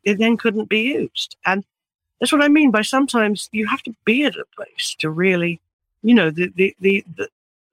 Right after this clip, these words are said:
the location actually informs the history. And I found that very moving, actually, that to be there at the same time of year, and the weather wasn't particularly bad,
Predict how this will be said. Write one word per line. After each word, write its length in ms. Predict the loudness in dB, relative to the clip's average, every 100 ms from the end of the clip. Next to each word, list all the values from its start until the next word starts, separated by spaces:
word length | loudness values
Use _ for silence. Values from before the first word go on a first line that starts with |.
| _ _ -4
the 80 |
location 640 | 0 0 0 -2 0 0 -2
actually 360 | -2 -4 -2
informs 800 | -2 -4 -2 2 4 4 0 -4 -12 _ _ _ _
the 60 | -2
history. 380 | 0 -2 -8 -16 _ _ _ _ _ _ _ _
And 320 | -4 -4 -4 -8 -14 _ _
I 100 | -2
found 240 | 2 2 2
that 140 | 2
very 160 | 4 4
moving, 260 | 4 2 -4 _ _ _ _ _ -8
actually, 460 | -6 -8 -12 -14 -16
that 140 | -18 _ _
to 100 | -6
be 240 | 0 0 0
there 400 | -2 -8 -14 -16 _ _ _ _ _ _ _ -6
at 80 |
the 80 | -4
same 200 | 0 0
time 220 | 0 0
of 80 | 0
year, 260 | -4 -10 -14 _ _ _ _ _ _ _ -2
and 100 | 2
the 60 | 2
weather 200 | 0 -6
wasn't 240 | -18 -14
particularly 360 | -12 -8 -6 -2
bad, 280 | -2 -4